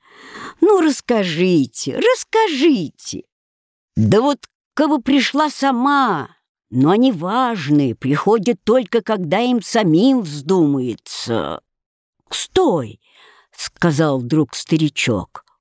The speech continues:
«Вот она! Посмотри, в чайнике!» Мальчик посмотрел.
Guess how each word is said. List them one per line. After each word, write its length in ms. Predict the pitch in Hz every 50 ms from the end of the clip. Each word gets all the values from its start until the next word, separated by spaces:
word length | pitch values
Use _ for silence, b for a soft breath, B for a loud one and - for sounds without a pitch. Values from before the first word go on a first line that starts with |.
| _ -
«Вот 480 | - 175 262 330 302 220 139 - -
она! 340 | 127 123 117 107 104 101 - - - - _ b b b b b b b b b b b b -
Посмотри, 920 | - 254 - - 202 220 170 - - - 143 120 120 117 - - _ _ _ _ _ _ _ _
в 140 | - -
чайнике!» 800 | - - - - - - - - - - - - - - - - - _ _ _ _ _ _ _ _ _ _ _ _ _ _ _ _ _ _ _ _ _ _ _ _ _ _ _
Мальчик 560 | - 196 226 254 254 220 - - 185 - - -
посмотрел. 1000 | - 180 - - - 175 175 175 - - - 165 185 196 208 220 233 247 240